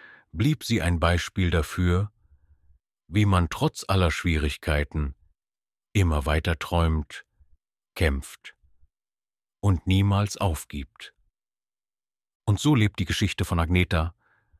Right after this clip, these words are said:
der mutigen Turnkönigin, in den Herzen aller weiter, die sich von ihrem Leben inspirieren lassen. Denn sie hat gezeigt,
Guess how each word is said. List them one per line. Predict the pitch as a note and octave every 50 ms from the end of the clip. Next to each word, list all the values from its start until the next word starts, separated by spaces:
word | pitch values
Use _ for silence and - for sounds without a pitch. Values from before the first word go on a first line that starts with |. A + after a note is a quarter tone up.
| _ _ -
der | F2 D#2
mutigen | E2 F2 E2+ - F#2+ - E2+ -
Turnkönigin, | - G2 G2 F#2 - - F#2+ F2+ F2+ F2 F2 F2+ F#2 G2 - _ _ _ _ _ _ _ _ _ _ -
in | - F2+
den | F#2 E2+
Herzen | C2+ D#2+ E2 D#2+ - - - F2+ E2 - -
aller | F2 F2 F#2 F2
weiter, | D#2 D2 C#2 C#2 - C#2+ C2 - _ _ _ _ _ _ _ _ _ _ _ _ _ -
die | F#2 E2+
sich | D#2+ F2 -
von | - - F2 E2+
ihrem | D#2+ D2+ D#2 D2+
Leben | D2 D2 E2+ F2+ E2+ F#2+ F#2 E2+ - _ _ _ _ _ _ _ -
inspirieren | A2 G#2 F#2+ - - A2+ F#2+ G#2 F#2+ E2 D#2 D2
lassen. | C2+ B1 B1 - - - - - - _ _ - _ _ _ _ _ _ _ _ _ _ _ _ -
Denn | F2 E2
sie | D#2 D2+ D2+
hat | C#2+ - -
gezeigt, | - - - - E2 E2 F#2 - - - -